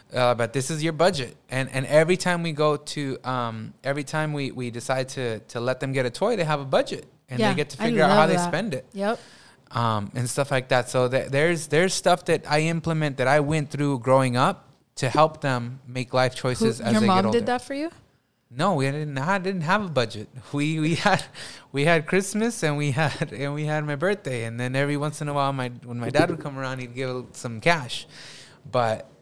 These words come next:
Speaker 1: no, but I'm just saying, like, I
Speaker 2: But
Speaker 1: didn't
Speaker 2: how did you learn that then?
Speaker 1: budgeting? I, I, I, sp-,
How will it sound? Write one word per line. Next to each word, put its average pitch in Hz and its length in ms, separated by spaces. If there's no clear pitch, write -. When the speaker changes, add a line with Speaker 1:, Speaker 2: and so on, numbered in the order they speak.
Speaker 1:
no, 135 340
but 117 180
I'm 120 140
just 135 180
saying, 175 260
like, 117 240
I - 40
Speaker 2:
But 247 100
Speaker 1:
didn't 196 100
Speaker 2:
how 240 100
did 247 200
you 247 100
learn 233 360
that 202 260
then? 180 320
Speaker 1:
budgeting? 170 540
I, 135 300
I, 185 340
I, 165 220
sp-, - 400